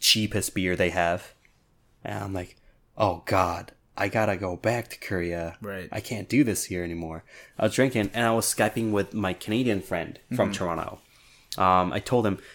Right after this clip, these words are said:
Speaker 1: "Hey, man, it's actually really hard here. I don't know if I can survive here. I should probably just go back to Korea." And he's like,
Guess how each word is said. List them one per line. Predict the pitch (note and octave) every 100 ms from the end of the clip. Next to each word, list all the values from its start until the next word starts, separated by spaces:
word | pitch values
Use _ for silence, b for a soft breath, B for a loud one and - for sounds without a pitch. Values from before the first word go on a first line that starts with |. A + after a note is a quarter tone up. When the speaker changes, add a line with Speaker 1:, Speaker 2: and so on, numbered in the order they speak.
| B -
Speaker 1:
"Hey, | A#2
man, | G2+ E2+ E2+
it's | F2+ - -
actually | A2+ - A#2+ F#2
really | F#2+ E2+
hard | - F#2 F#2+
here. | F2 D#2+ E2
I | - F#2 D#2+ _ G2+
don't | F#2+
know | F#2 F2+
if | -
I | F2
can | E2+
survive | E2 E2 F2+ A2
here. | F2 D#2+ E2
I |
should | - -
probably | F#2+ F#2 F2
just | - -
go | F2+
back | E2+ -
to | -
Korea." | E2+ D#2+ C2+ F2+ _ _ -
And | F#2+
he's | F2+
like, | F2+ -